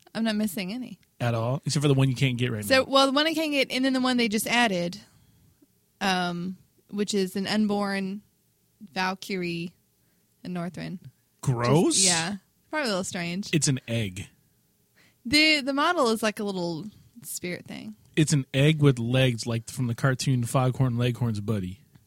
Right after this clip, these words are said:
Speaker 1: Maybe.
Speaker 2: That's
Speaker 1: Well,
Speaker 2: what it
Speaker 1: that's
Speaker 2: is.
Speaker 1: not all
Speaker 2: It's
Speaker 1: they're
Speaker 2: a
Speaker 1: missing. That's all they're missing for the wild battle pets.
Speaker 2: If it's not, it should be an egg with legs.
Speaker 1: Well, that'd be Egbert.
Speaker 2: Oh, that's true. They got one.
Speaker 1: Yeah.
Speaker 2: Yeah. Oh, well.
Speaker 1: Are you talking about, like, the Garfield character?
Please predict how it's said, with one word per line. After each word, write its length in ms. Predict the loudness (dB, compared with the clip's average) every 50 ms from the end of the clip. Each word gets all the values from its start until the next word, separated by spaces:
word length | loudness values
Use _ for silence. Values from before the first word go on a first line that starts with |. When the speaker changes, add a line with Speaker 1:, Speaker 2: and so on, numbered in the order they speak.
| _ -10
Speaker 1:
Maybe. 460 | -6 -6 -4 -4 -6 -8 -8 -10 -12 _ _
Speaker 2:
That's 100 | -4 0
Speaker 1:
Well, 100 | 2 2
Speaker 2:
what 40 | 4
it 40 | 4
Speaker 1:
that's 200 | 4 4 4 2
Speaker 2:
is. 60 | 2
Speaker 1:
not 120 | 4 6 6
all 60 | 6
Speaker 2:
It's 60 | 6
Speaker 1:
they're 60 | 6 4
Speaker 2:
a 20 |
Speaker 1:
missing. 360 | 4 4 2 2 2 -2 -2 2
That's 200 | 2 2 2 2
all 120 | 2 0
they're 100 | 2 2
missing 400 | 0 0 0 0 0 -2 -2 -2
for 140 | -2 -2 -2 -2
the 100 | -2 -2
wild 520 | -2 0 0 0 2 0 -2 -2 -4 -6
battle 260 | -4 -4 -4 -4 -4
pets. 480 | -6 -4 -4 -4 -6 -6 -8 -10 -12 -12 _ _ -6
Speaker 2:
If 120 | -4 -2 0
it's 120 | 2 2
not, 240 | 2 2 2 0 -2
it 80 | -4 -2
should 280 | 0 0 0 0 0
be 140 | -2 -4 -4
an 100 | -4 -4 0
egg 240 | 2 4 4 4 4
with 140 | 4 2 2
legs. 520 | 0 -4 -4 -6 -8 -12 -12 -12 -14 -14 _ _ _ _ _ -16 -16 -16 -16 _ _ _ _ _ _ _ -20 _ _ _ 0
Speaker 1:
Well, 120 | 0 2
that'd 240 | 4 2 2 2 0
be 340 | 0 -2 -2 -2 -2 -4 -6 -6
Egbert. 480 | -6 -6 -6 -6 -6 -6 -6 -8 -10 -14 _ -20 -20 -20 _ _ _ _ _ _ _ _ _ _ _ -2
Speaker 2:
Oh, 200 | 0 0 2 2
that's 160 | 2 0 -2
true. 220 | -4 -4 -4 -4 -2
They 100 | -4 -4
got 220 | -4 -4 -6 -6 -6
one. 180 | -8 -8 -8 -6
Speaker 1:
Yeah. 340 | -6 -6 -6 -6 -6 -8 -10 -10
Speaker 2:
Yeah. 240 | -8 -8 -8 -8 -10 -12 _ _ _ _ _ _ _ _ -10
Oh, 80 | -8
well. 320 | -8 -8 -8 -8 -10 -12 -14 _ _ _ _ _ _ -8
Speaker 1:
Are 60 | -6
you 60 | -4
talking 280 | 0 0 0 0 0 0
about, 120 | -4 -2
like, 180 | -2 -4 -4 -4
the 80 | -6 -4
Garfield 600 | 0 0 0 0 0 0 -2 -2 -2 -2 -4 -6
character? 580 | -6 -4 -4 -4 -4 -6 -6 -8 -6 -6 -8